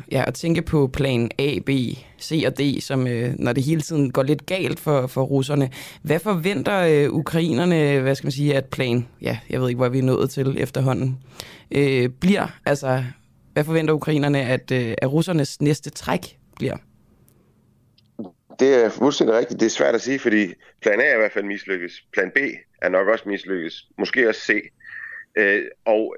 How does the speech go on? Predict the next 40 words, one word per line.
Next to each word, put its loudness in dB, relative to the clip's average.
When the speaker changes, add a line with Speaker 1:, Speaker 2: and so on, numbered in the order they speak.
Speaker 2:
hvad 0
gør 2
Vladimir 0
Putin, -4
når -4
han 0
er 0
trængt 0
op 2
i 0
et -4
hjørne? 0
Det 2
er 2
det, 2
der 4
bliver 2
interessant -4
at -12
se, -2
og -4
det 0
er 0
selvfølgelig -4
også -2
det, 0
der 2
er 2
mange, 0
der, 0
øh, -10
frygter -2
her 0
i 2
byen. -2
Øh, 2
det 4
er 4
jo 2
en, -2